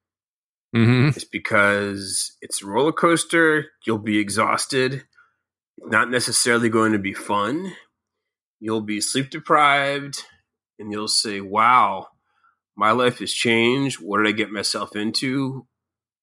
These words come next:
Speaker 2: But you're learning.
Speaker 1: <laughs>
Speaker 2: It's a learning curve. Just hang on and enjoy it, 'cause eventually they get super fun.
Speaker 1: Yeah.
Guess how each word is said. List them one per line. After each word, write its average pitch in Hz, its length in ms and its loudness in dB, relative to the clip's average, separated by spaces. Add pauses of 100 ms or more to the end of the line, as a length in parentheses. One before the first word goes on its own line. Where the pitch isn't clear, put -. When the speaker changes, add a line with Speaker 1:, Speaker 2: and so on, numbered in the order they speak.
(300)
Speaker 2:
But - 220 -6
you're 104 120 -4
learning. 117 540 2
Speaker 1:
<laughs> - 40 -20
Speaker 2:
It's - 160 -6
a 104 40 -16
learning 131 400 0
curve. 139 800 0 (640)
Just 92 180 -10
hang 127 280 4
on 117 360 6
and - 20 -2
enjoy 107 460 0
it, 110 100 0
'cause 90 160 -10
eventually 104 480 -4
they 98 120 -8
get 95 200 -10
super - 280 -8
fun. - 360 -12 (1400)
Speaker 1:
Yeah. 90 280 2